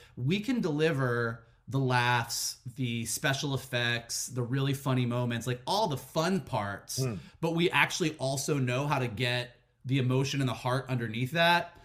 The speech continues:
Speaker 1: like, it, that's always a winning combo,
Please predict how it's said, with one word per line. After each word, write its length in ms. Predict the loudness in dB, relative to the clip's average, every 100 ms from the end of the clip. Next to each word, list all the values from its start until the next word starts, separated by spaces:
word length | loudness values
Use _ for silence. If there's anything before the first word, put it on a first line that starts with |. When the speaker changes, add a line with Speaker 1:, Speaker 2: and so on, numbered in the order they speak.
| -20 -4
Speaker 1:
like, 340 | 2 2 2 -4 -20 _
it, 240 | -2 0
that's 240 | 4 4 4 0
always 380 | 2 2 2
a 40 | 2
winning 280 | 2 0 0
combo, 580 | 0 2 2 2 0